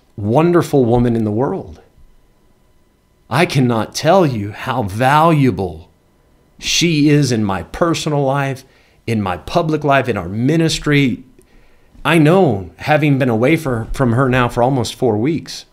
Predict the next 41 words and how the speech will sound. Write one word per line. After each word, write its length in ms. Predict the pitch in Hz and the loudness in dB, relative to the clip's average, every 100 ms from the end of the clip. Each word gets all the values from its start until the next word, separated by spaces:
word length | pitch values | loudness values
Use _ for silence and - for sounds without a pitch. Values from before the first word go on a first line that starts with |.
| _ _ _ _ _ _ - - | _ _ _ _ _ _ -14 -6
and 80 | 110 | -2
I 100 | 127 | -2
cannot 300 | 117 104 85 | -2 -2 0
wait 240 | 147 - | -2 0
for 60 | 107 | -2
her 80 | |
to 60 | 95 | -2
get 200 | 104 104 | -4 -2
back. 220 | 131 135 | 0 0
I'm 100 | 113 | -2
so 220 | - 190 | -2 0
glad 340 | 139 120 131 113 | 0 0 0 -2
she's 240 | 113 92 | -4 -4
there 240 | 113 120 117 | -2 -2 -2
with 100 | 107 | -4
our 140 | 95 | -8
family 380 | - 117 113 107 | -8 -8 -6 -8
in 80 | 98 | -10
the 80 | |
States 440 | - - 120 117 101 | -10 -6 -4 -4 -6
and 160 | 98 - - - | -10 -12 -18 -12
enjoying 420 | 110 101 123 127 113 | -6 0 2 2 2
our 120 | 104 | 0
second 360 | - 120 110 | -2 -4 -4
grandbaby. 600 | 101 113 113 113 107 107 | -4 -4 -4 -2 -2 -4
And, 200 | 95 92 - - _ _ _ _ - | -6 -12 -18 -20 _ _ _ _ -4
oh, 180 | 175 151 | 0 2
that's 260 | 131 131 104 | 2 0 0
wonderful. 500 | 104 113 110 95 90 | 0 0 -2 -6 -14
But 120 | 170 | -12
man, 260 | 156 135 | -12 -10
I 140 | 131 127 | -8 -6
miss 380 | 101 110 120 - | -6 -6 -6 -8
her. 240 | 90 - _ _ _ _ _ _ - _ _ | -14 -20 _ _ _ _ _ _ -20 _ _
Her 180 | - 180 | 2 2
price 520 | 151 - 127 123 123 | 2 0 0 0 -2
is 200 | 98 90 | -4 -6
far 680 | - - 123 135 143 135 117 | -10 -10 -4 0 2 4 2
above 380 | 104 98 87 87 | 0 -2 -4 -4
Ruby's. 460 | 101 110 98 85 | -2 -2 -2 -8
So 340 | - 120 113 | -6 -4 -4